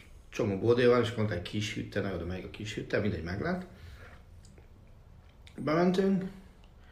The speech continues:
és akkor ilyen aranyos kis terem volt, és akkor így elkezdtünk pakolni, és elkezdtek jönni az emberek, oké, oké.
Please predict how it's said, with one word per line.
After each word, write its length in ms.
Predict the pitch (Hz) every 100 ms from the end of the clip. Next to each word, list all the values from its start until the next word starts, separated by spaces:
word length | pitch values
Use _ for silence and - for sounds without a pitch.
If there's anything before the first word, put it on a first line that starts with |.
| - - - - -
és 60 |
akkor 140 | - -
ilyen 260 | 110 98
aranyos 340 | 87 92 98 107
kis 180 | 104
terem 360 | - 107 92 101 - -
volt, 500 | 101 107 123 123 123
és 120 | -
akkor 240 | 123 -
így 240 | 143 139 - - - - -
elkezdtünk 380 | - 113 - 95
pakolni, 480 | 107 107 117 113 110
és 120 | 107
elkezdtek 400 | 110 104 - -
jönni 160 | 101 87
az 140 | -
emberek, 600 | 101 123 131 131 131 127 - - - - -
oké, 300 | - - -
oké. 420 | - - 175